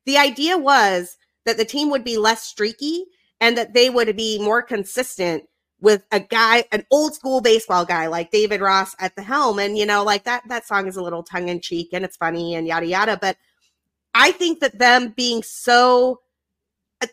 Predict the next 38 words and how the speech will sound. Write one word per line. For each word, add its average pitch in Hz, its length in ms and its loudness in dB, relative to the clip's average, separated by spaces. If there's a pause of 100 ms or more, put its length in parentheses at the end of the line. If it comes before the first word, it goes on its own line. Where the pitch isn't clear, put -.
(120)
they 339 180 4
were 392 220 2
either 277 200 2
the 208 140 0
best 220 380 -2
team 262 200 -6
in 254 120 -4
baseball 233 420 -2
or 208 100 0
the 180 120 -2
worst 190 340 -6
team 170 160 -4
in 160 140 -4
baseball 156 520 -4
for 185 120 -4
the 185 100 -2
entire 214 480 0
twenty 196 300 -2
twenty-three 180 480 -6
season. 156 400 -8
There 202 100 0
was 214 260 2
no 196 200 0
in 170 160 -6
between, 147 500 -10
right? 170 240 -4
Like, 190 180 -4
one 277 140 2
of 277 120 -6
the 240 60 2
reasons 214 380 -2
people 262 220 -6
talk 226 180 -2
about 190 140 0
the 180 80 -12
Cubs 175 200 -4
run 170 160 -2
differential 185 600 -2